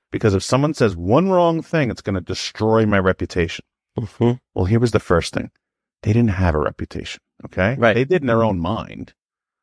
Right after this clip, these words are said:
Speaker 1: But out in the business world, they didn't have a reputation. They were, they were good. They were making some money, but what reputation could you really ruin?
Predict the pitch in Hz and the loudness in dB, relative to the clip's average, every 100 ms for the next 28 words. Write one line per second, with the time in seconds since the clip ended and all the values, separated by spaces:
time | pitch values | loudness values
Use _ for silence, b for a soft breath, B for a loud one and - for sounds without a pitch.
0 | _ 120 139 190 147 95 104 104 127 127 | _ 0 2 2 0 -2 0 0 0 -4
1 | 147 151 147 139 170 151 160 156 143 - | -8 -8 -4 -4 -2 -4 0 0 0 0
2 | 151 151 - 80 110 160 170 - 156 202 | 0 0 -2 0 2 2 0 -2 -2 -2
3 | 208 165 269 160 92 95 120 208 - 143 | -4 0 0 2 0 2 0 -2 -2 -2
4 | 107 110 120 110 101 - _ _ _ _ | 0 -2 -2 -4 -6 -6 _ _ _ _
5 | _ _ 107 117 165 156 196 160 139 135 | _ _ -4 2 2 2 0 0 0 0
6 | - 117 117 98 92 90 95 90 82 95 | 0 -2 0 -2 -2 0 0 0 0 0
7 | 76 | -2